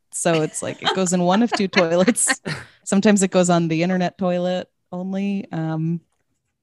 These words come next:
Speaker 2: It's interesting, Anna, 'cause I've heard, like, there's some kind of joke writer, sketch writer, folks who transition into long form or scripted seasonal, and they kind of miss, like, the punchy one week, go for the week, and then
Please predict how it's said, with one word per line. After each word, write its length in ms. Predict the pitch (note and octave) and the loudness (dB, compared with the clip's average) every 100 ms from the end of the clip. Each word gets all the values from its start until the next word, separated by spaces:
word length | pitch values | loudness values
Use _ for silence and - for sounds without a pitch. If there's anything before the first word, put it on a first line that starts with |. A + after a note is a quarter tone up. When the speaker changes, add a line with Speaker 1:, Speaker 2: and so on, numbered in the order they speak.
| _ _ | _ _
Speaker 2:
It's 120 | G#3 | -6
interesting, 380 | D#4+ F#4+ C4 G3+ | -4 -4 -2 -2
Anna, 180 | E3+ E3 | -2 -2
'cause 160 | F3 F3 | -4 -4
I've 180 | A3 D4 | -6 -6
heard, 160 | A#3+ C4 | -6 -4
like, 160 | G3+ | -4
there's 220 | F#3 E3+ | -4 -4
some 380 | - G#3+ D#4+ E4 _ | -6 -8 -8 -8 _
kind 120 | - F3 | -8 -8
of 100 | C3 | -6
joke 280 | D#3+ E3 F#3 | -2 -2 0
writer, 220 | E3+ D#3 | -2 -2
sketch 440 | - - D3+ - | -4 -6 -6 -6
writer, 580 | D3+ C#3 C3 C3 C3 C3 _ _ _ | -6 -4 -4 -4 -4 -8 _ _ _
folks 220 | C#3+ C3 - | -6 -4 -4
who 80 | |
transition 500 | E3 D#3 C3+ C3+ D3+ | -6 -6 -6 -6 -6
into 220 | C3+ C3 C3 | -8 -10 -8
long 280 | B2 C3 | -8 -8
form 320 | C3 C#3+ C3+ C3 | -8 -6 -6 -6
or 140 | B2 | -8
scripted 440 | - - C3+ C#3+ A2+ | -10 -12 -10 -12 -12
seasonal, 500 | C#3 B2 D3+ D3+ D#3+ | -14 -10 -6 -4 -4
and 100 | C#3 | -4
they 100 | C3+ | -8
kind 260 | - E3 G#3+ | -8 -8 -8
of 120 | C#3+ | -10
miss, 520 | B2+ C#3+ - - - _ _ | -10 -8 -10 -14 -16 _ _
like, 220 | C#3+ C3+ | -8 -6
the 80 | D3 | -8
punchy 500 | - D3 C#3 - D3+ | -8 -8 -8 -8 -8
one 280 | B2+ C3 C#3 | -6 -6 -6
week, 440 | C3+ C3+ - - _ _ - | -8 -12 -14 -20 _ _ -6
go 180 | D3+ D3 | -4 -4
for 220 | - C#3+ | -4 -4
the 160 | C#3+ B2+ | -2 -6
week, 420 | B2+ E3 F#3 - | -4 -4 -2 -4
and 120 | C3+ | -4
then 320 | C3+ C3+ C3 | -4 -6 -10